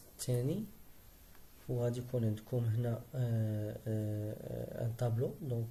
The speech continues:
euh, vous disposez en annexe les différentes marques variées de biscuits proposées par la Jouet Pro. Donc, هاد لا مارك هادي عندها هاد الطابلو فيها لا فاريتي دو مارك. عندنا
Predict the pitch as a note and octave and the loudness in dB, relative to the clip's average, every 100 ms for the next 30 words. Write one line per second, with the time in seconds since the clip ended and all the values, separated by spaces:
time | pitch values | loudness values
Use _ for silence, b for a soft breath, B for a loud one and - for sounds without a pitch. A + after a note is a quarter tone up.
0 | - A2+ G#2+ A2 A2 - - A#2+ A#2+ A#2+ | -2 -2 0 0 -2 -4 -2 0 0 0
1 | A#2+ A#2+ B2 - - B B B - A2+ | 0 0 -2 -2 -6 B B B 0 2
2 | B2 B2 B2+ A#2 A#2 B2 B2 - - B | 2 0 0 2 2 2 -2 -6 -14 B
3 | B - - A2+ A#2 A2+ A2 A2 A2+ A#2+ | B -14 -2 4 6 6 4 2 0 -2
4 | - B2 A#2 - - - B2 - A#2 A#2 | -2 -2 -4 -6 -6 -2 -2 0 0 0
5 | A#2 A2+ G#2+ G#2+ G#2 A2+ A2+ - B2 C3 | 2 0 2 0 2 2 2 0 -2 -4
6 | - B B B - - A#2 A2 A#2 G#2 | -6 B B B -20 -6 -2 0 0 0
7 | A2 A#2+ B2 - A#2+ A2+ A2+ A2 A2 G#2+ | 2 2 0 0 0 2 0 2 2 2
8 | G#2+ A2 G#2 - B B B B - - | 2 2 0 -6 B B B B -20 -20
9 | - G2 G#2+ A2 - - A2 G#2+ C#3 F3 | -8 -2 0 -2 -8 -2 0 2 0 -2
10 | - A#2 A2+ A2+ A2+ B B B - - | -2 2 4 4 2 B B B -20 -4
11 | A#2 A2 A2 C3 B2+ B2 B2 A#2 A2+ A#2 | 0 4 4 4 4 2 0 0 2 2
12 | A#2 A#2 A2+ A2 A2+ G#2+ | 0 0 0 2 2 0